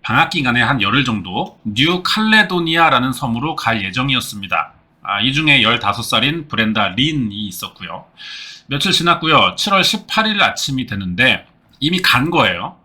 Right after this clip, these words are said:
현장 학습을. 학생들이 일정에 맞춰서 차를 타고 이동 중이었어요. 어, 차를 오래 타니까 다들 뭐 자기도 하고 핸드폰도 만지고 이야기하거나 그러고 있었는데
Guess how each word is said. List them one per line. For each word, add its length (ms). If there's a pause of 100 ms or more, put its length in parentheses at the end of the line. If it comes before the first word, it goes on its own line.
현장 240
학습을. 420 (400)
학생들이 500
일정에 380
맞춰서 680
차를 320
타고 340
이동 340
중이었어요. 800 (340)
어, 160
차를 260
오래 180
타니까 680 (300)
다들 240
뭐 380
자기도 460
하고 460
핸드폰도 420
만지고 480
이야기하거나 800 (320)
그러고 240
있었는데 520